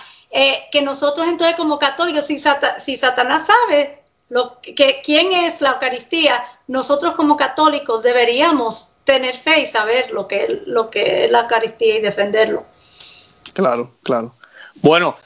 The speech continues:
Speaker 2: ya llevamos como cuarenta y pico, cuarenta y cinco minutos hablando. ¿Algo más que quieran añadir para cerrar? Eh, de verdad que yo creo que de estas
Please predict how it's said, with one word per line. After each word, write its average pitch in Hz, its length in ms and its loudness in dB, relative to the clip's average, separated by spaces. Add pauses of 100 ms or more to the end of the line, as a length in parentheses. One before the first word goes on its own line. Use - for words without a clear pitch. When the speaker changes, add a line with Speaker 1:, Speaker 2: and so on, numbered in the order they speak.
Speaker 2:
ya 156 200 4
llevamos 214 400 2
como 196 200 -4
cuarenta 175 320 -2
y 175 40 -6
pico, 196 500 -4
cuarenta 151 240 -6
y 139 60 -14
cinco 147 200 -6
minutos 160 320 -2
hablando. 151 460 0 (180)
¿Algo 202 360 0
más 208 140 -4
que 202 120 -6
quieran 190 280 -2
añadir 180 760 -2
para 151 220 -2
cerrar? 170 600 0
Eh, 143 560 -4
de 151 160 0
verdad 147 280 -2
que 175 420 0
yo 156 180 -4
creo 208 160 4
que 214 120 4
de 202 80 2
estas 196 260 0